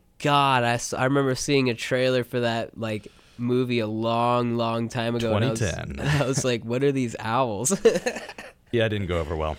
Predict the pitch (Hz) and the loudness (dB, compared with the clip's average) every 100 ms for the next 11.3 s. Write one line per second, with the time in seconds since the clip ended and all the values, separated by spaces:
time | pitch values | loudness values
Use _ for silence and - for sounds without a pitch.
0 | - 170 175 131 104 135 131 117 127 135 | -6 -2 0 0 -2 0 0 0 0 2
1 | 120 113 104 101 107 117 110 98 98 104 | 2 -2 -2 -4 -2 0 -2 -4 -6 -6
2 | 104 - 110 131 - 110 98 - - - | -8 -8 -6 -6 -6 -8 -10 -18 -20 -6
3 | 139 123 104 104 120 117 107 107 104 107 | -2 -2 -4 -6 -6 -4 -8 -8 -8 -8
4 | 110 107 - 107 110 113 - 113 110 107 | -8 -8 -10 -8 -8 -8 -6 -6 -6 -4
5 | - 180 - 226 170 - 196 151 - - | 0 0 4 2 2 0 -2 -2 -8 -10
6 | - 120 117 113 - _ - - 165 143 | -4 -2 -2 -4 -10 _ -14 -4 0 2
7 | 143 151 123 131 127 117 113 120 110 117 | 0 -2 0 0 0 -2 -4 -4 -4 -2
8 | 117 110 101 113 113 110 101 101 101 85 | 0 -2 -2 -2 -2 -6 -4 -2 -2 -2
9 | 104 98 95 - _ - 101 95 92 95 | -2 -2 -4 -10 _ -4 -2 -2 -2 -2
10 | 95 - - - - - - - - 110 | -4 -8 -14 -14 -16 -16 -16 -18 -8 -2
11 | 107 107 101 | 0 0 -2